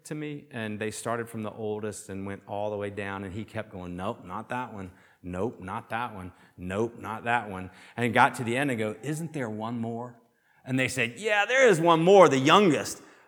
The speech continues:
but he's out in the field with the sheep." And Samuel says, "Bring him to me." And indeed, it was that shepherd boy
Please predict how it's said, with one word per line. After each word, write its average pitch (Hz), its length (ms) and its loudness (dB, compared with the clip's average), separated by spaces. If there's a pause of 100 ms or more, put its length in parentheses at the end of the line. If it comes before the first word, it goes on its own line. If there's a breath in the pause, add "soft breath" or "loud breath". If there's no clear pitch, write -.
but 240 260 6 (180)
he's 285 500 4
out 202 240 10
in 180 60 0
the 175 80 4
field 196 360 4
with 151 140 -2
the 131 60 -6
sheep." - 720 -6 (840)
And 107 140 -10
Samuel 113 320 -8
says, 98 200 -10
"Bring 95 300 -8
him 120 200 -10
to 117 120 -12
me." 92 380 -12 (920)
And 107 140 -4
indeed, 101 720 -4
it 107 180 -6
was 110 520 -8
that 113 360 -8
shepherd 101 720 -10
boy 87 520 -14